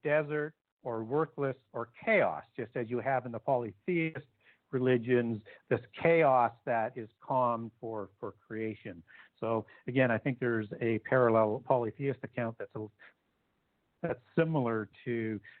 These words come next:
what Genesis, uh, one is talking about that, and I cover that off in a chapter in my book.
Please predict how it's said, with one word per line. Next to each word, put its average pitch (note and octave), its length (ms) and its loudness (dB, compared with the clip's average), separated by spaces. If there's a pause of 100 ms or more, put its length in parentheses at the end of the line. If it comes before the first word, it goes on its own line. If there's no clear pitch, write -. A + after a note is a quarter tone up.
(120)
what A2+ 200 -2
Genesis, A2+ 680 0 (120)
uh, G#2 260 2
one G#2 320 2
is C#3+ 160 0
talking G2 380 -2
about G2+ 300 -2
that, G#2+ 240 4
and G#2+ 140 -4
I G#2 60 -2
cover A#2 300 -4
that G#2+ 200 0
off G#2+ 200 0
in A2 60 -12
a G2 100 -14
chapter G#2 300 -10
in F#2+ 80 -18
my F#2 100 -12
book. A2+ 180 2